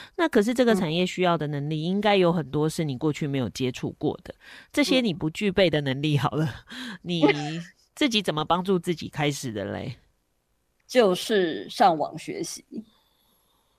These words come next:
Speaker 2: 按需学习。
Speaker 1: 嗯。
Speaker 2: 我觉得这四个字很重要，按需学习。
Speaker 1: 嗯。
Speaker 2: 就你遇到一个效果，你可能脑中有一个效果，想要做出这样的效果，但是你不会，那你就搜寻这个效果的关键字，就会有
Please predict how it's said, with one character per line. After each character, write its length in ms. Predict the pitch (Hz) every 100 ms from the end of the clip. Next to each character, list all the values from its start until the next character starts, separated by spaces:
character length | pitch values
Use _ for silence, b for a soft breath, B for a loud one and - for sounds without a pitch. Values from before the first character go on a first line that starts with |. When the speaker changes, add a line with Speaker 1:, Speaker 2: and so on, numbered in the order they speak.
| _ -
Speaker 2:
按 280 | 254 202 202
需 260 | 196 196
学 280 | - - 180
习。 400 | - - - 240 -
Speaker 1:
嗯。 80 | 156
Speaker 2:
我 80 | 202
觉 120 | 254
得 60 |
这 140 | 269 330
四 180 | - 277
个 80 |
字 160 | 226 233
很 120 | 165
重 200 | 180 175
要， 160 | 175 165 -
按 260 | 220 196 180
需 320 | - 190 196
学 280 | - - 175
习。 420 | - - - 220
Speaker 1:
嗯。 140 | 160 156 143 143
Speaker 2:
就 120 | 320
你 260 | 240 202
遇 240 | 190 262 285
到 180 | 277 254
一 120 | 247
个 100 | 247
效 280 | 240 254 190
果， 200 | 175 160
你 140 | 190
可 100 | 214
能 80 | 180
脑 140 | 165
中 140 | 175 220
有 80 | 160
一 40 |
个 80 | 170
效 260 | 208 185
果， 280 | 160 117 73 - _ _
想 180 | 180 165
要 120 | 220 196 - _
做 180 | 240 214
出 140 | 214
这 80 | 196
样 160 | 190 165
的 100 | 165
效 260 | 220 160 -
果， 240 | - -
但 160 | 226 214
是 100 | 214
你 120 | 160
不 140 | - -
会， 260 | _ 170 - 220
那 160 | 226 190
你 80 | 156
就 300 | 190 180 175
搜 320 | 202 - 196 202
寻 260 | 170 165
这 120 | 180 -
个 120 | 180
效 240 | - 185
果 120 | 165
的 120 | 123 -
关 220 | 170 175
键 200 | 175 156
字， 240 | 160 139
就 220 | 139 180 180
会 120 |
有 120 | 160